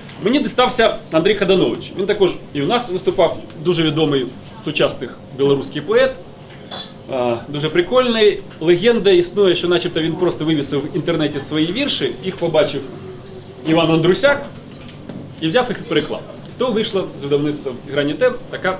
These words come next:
чудова книжечка. А, так як я не знав, що можна читати ще інші вірші,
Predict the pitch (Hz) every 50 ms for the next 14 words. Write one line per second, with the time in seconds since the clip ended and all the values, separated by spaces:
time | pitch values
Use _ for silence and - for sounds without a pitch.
0 | - - 147 139 151 151 135 - - 123 113 - - - - - - - - -
1 | - - - - - - - - - - - 156 156 160 156 156 - - - -
2 | - - - - 214 214 220 208 214 214 208 214 202 190 220 202 - - 208 208
3 | 208 190 196 196 196 202 202 208 202 - 202 190 208 - 285 254 - 160 - 190
4 | 170 165 - - 151 143 135 127 117 - -